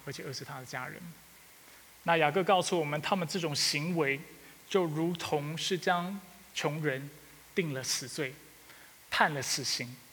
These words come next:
并且将他们杀死。那当然，除了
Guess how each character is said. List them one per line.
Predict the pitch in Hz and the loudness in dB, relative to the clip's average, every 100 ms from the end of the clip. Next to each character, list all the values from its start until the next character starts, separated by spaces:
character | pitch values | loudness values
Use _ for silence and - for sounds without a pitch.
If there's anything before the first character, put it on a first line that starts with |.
| - - - - - | -20 -20 -20 -8 0
并 | 175 | 0
且 | 143 - 123 | 0 -4 -4
将 | - 143 | -2 -2
他 | - 143 | -2 -6
们 | 127 - - - - - | -8 -16 -20 -20 -20 -8
杀 | - - 127 | -2 0 0
死。 | 123 - 76 - - - - - - - - - - - - - - - - - - | -2 -10 -14 -18 -20 -20 -20 -20 -20 -20 -20 -20 -20 -18 -18 -20 -20 -20 -20 -12 2
那 | 196 | 6
当 | 214 220 | 8 8
然， | 180 | 6
除 | 180 - 185 | 6 4 6
了 | 175 160 160 | 6 6 2